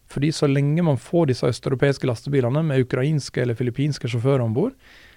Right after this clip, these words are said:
som får så lite betalt at de så vidt klarer å få ting til å gå rundt,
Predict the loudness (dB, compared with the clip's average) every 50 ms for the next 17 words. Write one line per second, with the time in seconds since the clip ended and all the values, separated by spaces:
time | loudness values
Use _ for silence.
0 | _ _ _ _ -6 -2 0 0 0 0 -2 -6 -14 -12 -4 2 6 8 8 8
1 | 6 4 -4 -8 -12 -14 -8 -2 0 2 2 2 2 0 -2 -2 0 0 0 0
2 | 0 0 -4 -4 -4 -2 -2 -2 -2 -2 -2 -2 -4 -4 -6 -4 -2 -2 -2 -2
3 | -2 -2 0 0 2 0 0 0 -2 -2 -2 -2 -2 -2 -4 -2 0 2 2 2
4 | 2 0 -2 -12